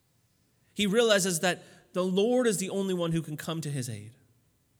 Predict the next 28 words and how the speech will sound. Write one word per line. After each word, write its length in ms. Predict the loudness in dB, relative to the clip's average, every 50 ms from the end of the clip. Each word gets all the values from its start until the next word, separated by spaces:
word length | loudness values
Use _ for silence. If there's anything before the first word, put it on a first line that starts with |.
| _ _ _ _ _ _ _ _ _ _ _ _ _ _ _ _ _ _ _ _ _
The 100 | _ -6
Lord 360 | 0 4 4 4 6 6 4 4
is 100 | 2 0
the 100 | -2 -4
only 220 | -4 -4 -4 -4
one 200 | -4 -2 -2 -4
that 120 | -4 -6
can 160 | -6 -6 -4 -4
meet 160 | -4 -4 -4
his 160 | -6 -6 -8
needs. 480 | -10 -12 -12 -14 -18 -18 -18 -18 -18 -20 _ _ _ _ _ _ _ _ _ _ _ _ _ _ _ _ _ _ _ _ _ _ _ _ _ _ _ _ _ _ _ _ _ _ _ _ _ _ _ _ _ _ _ _ _ _ _ _ _ -20 -20 -20 -10 -8
Right, 180 | -8 -6 -4
this 180 | -4 -2 -2 -2
is 140 | -2 -2 -2
what 140 | -4 -4
we 100 | -2 -2
were 80 | -2 -2
talking 380 | -4 -6 -8 -8 -8 -6 -6 -6
about 320 | -4 -4 -4 -4 -6 -6
from 140 | -8 -10 -10
the 60 | -8
beginning. 460 | -8 -8 -8 -8 -8 -8 -10 -10 -12 -16 _ _ _ _ _ _ _ _ _ _ _ _ _ _ _ _ _ _ _ _ _ _ _ _ _ _ _ _
This 180 | -8 -6 -4 -4
is 120 | -4 -4
what 160 | -4 -4 -4
Jesus 360 | -6 -6 -4 -4 -4 -4 -4
was 140 | -4 -4 -4
saying. 320 | -4 -6 -8 -10 -12 -14